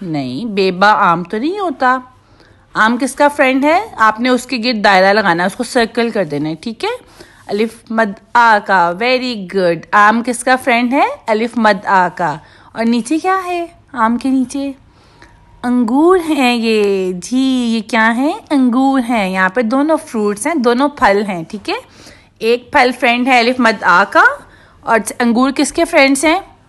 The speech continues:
यहाँ पे अलिफ है, ते है, टे है। टे से तो अंगूर नहीं होंगे, ते से भी तितली होती है, अंगूर नहीं होते। तो अंगूर किससे होते हैं? अलिफ अंगूर, very good। तो आपने अलिफ को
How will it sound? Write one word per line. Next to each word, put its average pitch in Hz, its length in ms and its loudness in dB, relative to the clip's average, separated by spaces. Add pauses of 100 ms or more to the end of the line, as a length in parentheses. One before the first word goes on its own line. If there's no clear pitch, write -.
(480)
यहाँ 220 260 2
पे - 60 0
अलिफ 190 520 0
है, 254 480 2 (460)
ते 214 320 2
है, 247 540 0 (500)
टे 240 260 2
है। 185 360 -4 (720)
टे 202 280 0
से 208 240 -8
तो 196 280 -4
अंगूर 165 440 -6
नहीं 214 240 -4
होंगे, 262 480 -2
ते 185 500 -6
से 196 200 -8
भी 190 100 -6
तितली 208 400 -8
होती 233 280 -4
है, 202 60 -2
अंगूर 202 280 -4
नहीं 247 180 0
होते। 202 240 -2
तो 208 140 -6
अंगूर 208 400 -4
किससे 247 320 -4
होते 240 260 -2
हैं? 294 300 2 (760)
अलिफ 254 420 2 (100)
अंगूर, 254 960 2
very 269 380 2
good। 233 520 2
तो - 120 -2
आपने 196 500 2
अलिफ 202 380 -2
को 330 340 2